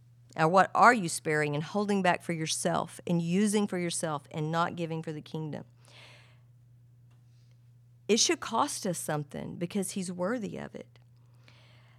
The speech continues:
Note, it says, "Will he not freely give us all things?" The gift of Christ shows us God's heart. It's also the interpreting fact of all God's dealings in our life.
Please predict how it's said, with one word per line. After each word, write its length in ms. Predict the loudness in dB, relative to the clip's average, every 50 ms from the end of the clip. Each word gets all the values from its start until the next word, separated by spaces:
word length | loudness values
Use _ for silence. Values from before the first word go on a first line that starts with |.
| -12 -4
Note, 380 | 0 4 6 8 6 6 4 2
it 160 | -2 -2 -2
says, 360 | -2 0 2 4 4 4 2
"Will 260 | 0 -2 0 0 0 0
he 160 | 0 0 2
not 260 | 4 4 2 2 0
freely 340 | -4 -4 -4 -2 -2 -4 -4
give 220 | -4 -4 -4 -4
us 160 | -4 -6 -4
all 200 | -2 -2 -2 -2
things?" 560 | -2 -2 -4 -4 -4 -4 -6 -10 -12 -12 -16 -18 -20 -20 -20 -20 -20 -20 -20 -20 -20 -20 -20 -20 -20 -20 -20 -20 -20 -16 -8
The 140 | -4 -4 -4
gift 360 | -2 2 2 2 2 2 -2
of 140 | -6 -6 -8
Christ 720 | -6 0 4 6 6 6 6 4 0 -4 -4 -6 -8 -10 -16 -20 -20 -20 -20 -12
shows 460 | -8 -4 0 2 4 4 4 4 2
us 180 | 0 -2 -2 -2
God's 360 | 0 4 4 4 4 2 -2
heart. 520 | -10 -6 -4 -4 -4 -4 -6 -10 -14 -20 -20 -20 -20 -20 -20 -20 -20 -20 -20 -20 -20 -20 -20 -20 -20 -20 -20 -20 -8 -2
It's 200 | 0 0 0 0 4 8
also 440 | 8 8 8 6 2 2 2 2 2
the 220 | 2 0 2 2
interpreting 600 | 2 0 0 -2 -2 -2 -2 0 -2 0 0 0 0
fact 540 | 0 2 4 4 6 6 4 2 -4 -10 -6 -2
of 180 | -2 -2 -2 -2
all 260 | 0 2 4 4 4 2
God's 360 | 2 4 4 4 4 2 -4
dealings 480 | -6 -4 -2 -2 -2 0 -2 -2 -2
in 100 | -2 -2
our 140 | -2 -2 -2
life. 480 | -2 -4 -4 -4 -6 -8 -10 -14 -20